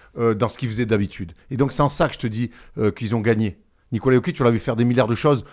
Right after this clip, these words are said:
Je sais pas, j'ai pas son record en carrière à trois points, mais c'est pas un mec qui peut mettre six, sept, huit paniers à trois points. Donc, ils ont fait ce pari-là, et le faire shooter dix fois à trois points,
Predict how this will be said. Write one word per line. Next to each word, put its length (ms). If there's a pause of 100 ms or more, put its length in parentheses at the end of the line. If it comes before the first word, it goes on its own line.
(140)
Je 120
sais 140
pas, 140
j'ai 100
pas 120
son 120
record 260
en 60
carrière 240
à 60
trois 180
points, 180 (240)
mais 60
c'est 100
pas 100
un 20
mec 160
qui 80
peut 80
mettre 160
six, 160
sept, 260
huit 80
paniers 220
à 60
trois 200
points. 220 (320)
Donc, 180
ils 100
ont 60
fait 120
ce 60
pari-là, 460
et 60
le 100
faire 240
shooter 300
dix 180
fois 200
à 20
trois 200
points, 180